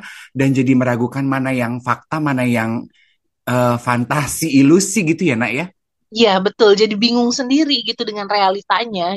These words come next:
Speaker 2: gitu. Sering
Speaker 1: Hmm.
Speaker 2: memper-, jadi malah sering mempertanyakan kewarasannya.
Speaker 1: Dan
Speaker 2: Gitu.
Speaker 1: bah-, bener gak sih, Nak, bahayanya, eh, korban narcissistic abuse ini? Karena ketika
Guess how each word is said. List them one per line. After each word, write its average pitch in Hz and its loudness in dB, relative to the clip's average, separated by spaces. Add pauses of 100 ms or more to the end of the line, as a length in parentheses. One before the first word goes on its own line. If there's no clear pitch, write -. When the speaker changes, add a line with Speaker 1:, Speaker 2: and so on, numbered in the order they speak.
(100)
Speaker 2:
gitu. 156 -10 (480)
Sering 190 2
Speaker 1:
Hmm. 190 4
Speaker 2:
memper-, 190 -4
jadi 180 2 (440)
malah 170 2
sering 185 0
mempertanyakan 175 -4
kewarasannya. 156 -6 (840)
Speaker 1:
Dan 123 -2
Speaker 2:
Gitu. 131 0
Speaker 1:
bah-, 127 0
bener 175 0
gak 127 0
sih, 139 -4
Nak, 160 -2
bahayanya, 117 -2
eh, 104 -2 (160)
korban 107 -2 (100)
narcissistic 101 -6
abuse 98 -4
ini? 113 -6
Karena 117 -4 (680)
ketika 151 -4